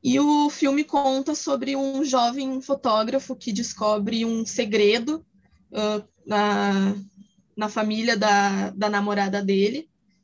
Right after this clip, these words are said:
que é branca, quando ele conhece os pais dela, que aparentemente são pessoas inofensivas, são amigáveis.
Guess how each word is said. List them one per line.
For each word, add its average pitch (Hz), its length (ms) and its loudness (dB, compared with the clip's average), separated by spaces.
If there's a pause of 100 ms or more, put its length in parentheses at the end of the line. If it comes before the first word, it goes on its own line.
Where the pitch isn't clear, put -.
(100)
que 214 220 -6
é 208 300 4
branca, 214 580 -4 (680)
quando 233 220 0
ele 240 140 0
conhece 240 480 0
os - 100 -4
pais 208 760 0
dela, 208 420 0
que 247 500 -6 (680)
aparentemente 359 800 -2
são 320 160 0
pessoas 320 520 0
inofensivas, 302 840 0
são 202 180 -2
amigáveis. 233 880 -2